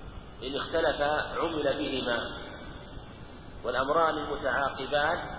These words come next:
بلا عطف إن اختلفا، إن اختلفا عمل بهما. الأمران المتعاقبان قد يكون، قد،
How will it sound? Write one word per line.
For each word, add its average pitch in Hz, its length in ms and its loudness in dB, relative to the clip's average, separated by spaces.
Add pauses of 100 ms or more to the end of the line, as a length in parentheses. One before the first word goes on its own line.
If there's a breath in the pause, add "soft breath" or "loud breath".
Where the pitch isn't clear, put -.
(140)
بلا 135 220 2
عطف 131 280 2 (1800)
إن 139 120 -4
اختلفا، 160 840 0
إن 151 280 2
اختلفا 127 800 0
عمل 147 340 0 (360)
بهما. 127 580 -4 (2500)
الأمران 160 400 0
المتعاقبان 139 840 -2 (1160)
قد 170 200 0
يكون، 156 460 0 (640)
قد، 135 140 -4